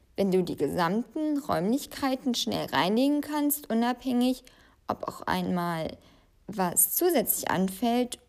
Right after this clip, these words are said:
oder nur das Nötigste? Unter Nötigste beschreibt einen offensichtlichen Reinigungsbedarf. Eine schnell mögliche Reinigung kann für den einen bedeuten, dass ich ohne großes Hochheben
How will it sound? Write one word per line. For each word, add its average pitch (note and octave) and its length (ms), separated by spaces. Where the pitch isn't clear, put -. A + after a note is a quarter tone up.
oder A3 200
nur G#3+ 140
das - 240
Nötigste? C#4 680
Unter F#3 260
Nötigste A3 720
beschreibt C4 500
einen A3+ 260
offensichtlichen A#3+ 1000
Reinigungsbedarf. - 1160
Eine G3 300
schnell C4 540
mögliche C4+ 560
Reinigung G#3 680
kann D#4 160
für D4+ 140
den A3+ 180
einen F#3+ 320
bedeuten, A3 680
dass - 200
ich - 260
ohne F4 320
großes B3+ 720
Hochheben A#3+ 720